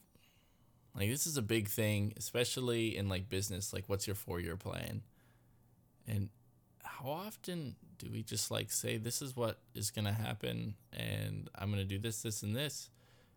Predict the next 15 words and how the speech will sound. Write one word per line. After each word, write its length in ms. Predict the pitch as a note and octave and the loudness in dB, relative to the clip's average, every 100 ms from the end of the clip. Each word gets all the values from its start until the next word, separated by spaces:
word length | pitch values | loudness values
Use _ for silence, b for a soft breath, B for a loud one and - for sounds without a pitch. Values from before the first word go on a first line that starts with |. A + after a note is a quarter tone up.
| b - - - - _ - - | b -20 -20 -20 -20 _ -18 -4
And 180 | G2+ | -2
then 100 | F#2 | 0
we're 100 | F#2 | -2
like, 220 | F2 F#2 G#2 | -2 -4 -2
"Yeah," 280 | B2+ - - - - C3 | 0 0 -2 -16 -16 -4
but 160 | A#2+ C3+ | -4 -2
it 120 | A#2+ | 2
never, 580 | G#2+ C#3+ F#3+ D#3+ B2 - - | 2 2 2 2 0 -2 -10
<laughs> 100 | A2 | -6
like, 180 | A#2 C3+ | 0 2
it 140 | B2 | 4
never 320 | C3 F3 B3+ | 4 4 0
works 320 | F3+ C#3 - | -4 -2 0
out 280 | A#2+ B2 A#2+ - | 2 2 0 -8
th-, 140 | - | -12